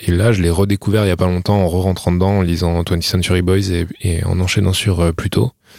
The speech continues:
Et Pluto, donc, c'est une série en huit tomes où, donc, euh, en gros, il, c'est une lettre d'amour à,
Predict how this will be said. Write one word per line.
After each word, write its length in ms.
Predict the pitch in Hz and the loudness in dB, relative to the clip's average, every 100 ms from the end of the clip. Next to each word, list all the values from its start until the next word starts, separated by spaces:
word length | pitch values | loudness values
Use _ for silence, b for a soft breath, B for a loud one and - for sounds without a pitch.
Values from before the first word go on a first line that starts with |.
| B B - | B B -4
Et 100 | 87 | -2
Pluto, 340 | 92 85 117 | -2 2 2
donc, 180 | 101 95 | 2 0
c'est 120 | - | 0
une 80 | 87 | -2
série 300 | - 90 98 | 0 0 2
en 120 | 92 | 2
huit 160 | 85 87 | 0 0
tomes 340 | - 107 104 | 0 2 2
où, 100 | 92 | 0
donc, 320 | 95 90 95 - | -2 -4 -4 -2
euh, 280 | 87 82 82 | 0 0 0
en 200 | 82 85 | -2 -2
gros, 400 | 85 98 104 98 | -2 0 2 2
il, 140 | 85 | 0
c'est 180 | 82 92 | -2 -2
une 100 | 85 | 0
lettre 260 | 95 - 92 | 0 0 0
d'amour 340 | 87 95 92 | 0 0 0
à, 400 | 85 78 78 82 | 0 -2 -2 -4